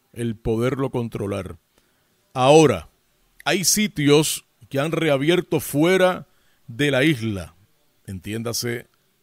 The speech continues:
el estado de la Florida, California, y están dispuestos, según ella, a vivir con las muertes.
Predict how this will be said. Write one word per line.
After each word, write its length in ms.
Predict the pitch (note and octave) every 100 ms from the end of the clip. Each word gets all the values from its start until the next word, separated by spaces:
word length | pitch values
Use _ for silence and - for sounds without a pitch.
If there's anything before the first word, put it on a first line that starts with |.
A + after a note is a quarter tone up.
| _
el 120 | G#2+
estado 340 | F#2 - F#2+ F2+
de 60 |
la 80 | F2
Florida, 580 | E2 F#2+ C3 C#3 B2 A#2
California, 800 | G2+ F2+ E2 C3 C#3 C3+ A#2+ A2 _ _ _ _ _ _ _ _ _ -
y 640 | B2+ B2+ B2 A#2+ A#2 A#2+ _ _ _
están 380 | C#3+ C3 E3+ F3
dispuestos, 800 | F3 - F#3+ G3 - D#3+ D#3 C3+
según 320 | A#2+ C3 D3
ella, 480 | D#3+ D3+ C#3+ B2+ G2+ _ _ _ _ _ _ _ _ _ _
a 160 | C#3+ C3+
vivir 600 | B2+ B2 C#3+ F#3 F#3+ - _ G#2+ _
con 240 | C3+ A#2+
las 140 | A2 G2+
muertes. 680 | A#2 A2 - E2 - -